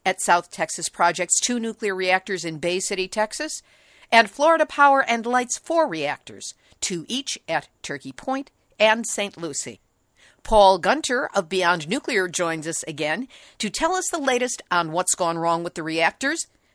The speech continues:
the danger points, and what's being done about it, if anything. Then Maggie Gunderson of Fairewinds Energy Education provides perspective on how the experiences of Fukushima and what we continue to learn from that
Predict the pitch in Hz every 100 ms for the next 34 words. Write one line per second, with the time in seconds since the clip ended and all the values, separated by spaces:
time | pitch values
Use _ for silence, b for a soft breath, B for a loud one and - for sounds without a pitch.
0 | _ 180 160 233 311 233 190 - 170 175
1 | - _ _ _ - 233 180 226 302 -
2 | 285 247 214 214 190 170 165 151 - _
3 | 175 - - 190 165 - 117 123 _ _
4 | _ _ _ _ _ _ _ - 233 330
5 | 330 285 339 370 349 208 233 151 139 -
6 | 123 110 151 - 208 220 214 214 - 233
7 | 262 180 170 165 165 185 180 - 302 b
8 | b b - 302 285 285 - 269 - 302
9 | 311 359 370 - 185 180 190 190 170 170
10 | - 220 220 208 208 196 180 175 - 202
11 | 185 156 277 254 196 b b b b 190
12 | 180 190 185 185 190 185 - 359 320 175
13 | - 190 170 165 165 196 175 165